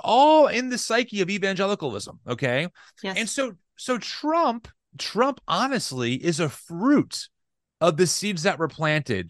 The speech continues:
Speaker 2: Yeah.
Speaker 1: since the seventies and eighties.
Speaker 2: Okay.
Speaker 1: Right? Um, even though, and also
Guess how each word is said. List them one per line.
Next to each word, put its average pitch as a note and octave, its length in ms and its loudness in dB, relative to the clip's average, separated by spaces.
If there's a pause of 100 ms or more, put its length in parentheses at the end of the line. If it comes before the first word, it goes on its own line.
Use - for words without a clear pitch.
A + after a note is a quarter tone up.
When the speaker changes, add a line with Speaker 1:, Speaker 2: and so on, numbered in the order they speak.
(540)
Speaker 2:
Yeah. F#3 160 -10 (120)
Speaker 1:
since - 460 -4
the C#3+ 80 -6
seventies A#2+ 460 -2
and G2 120 -6
eighties. - 460 -12 (240)
Speaker 2:
Okay. F#3 220 -14 (100)
Speaker 1:
Right? C3+ 300 0 (320)
Um, D#3+ 360 4 (140)
even B3 360 -4
though, G#3 480 2
and F#3+ 240 -4 (100)
also F#3+ 420 -2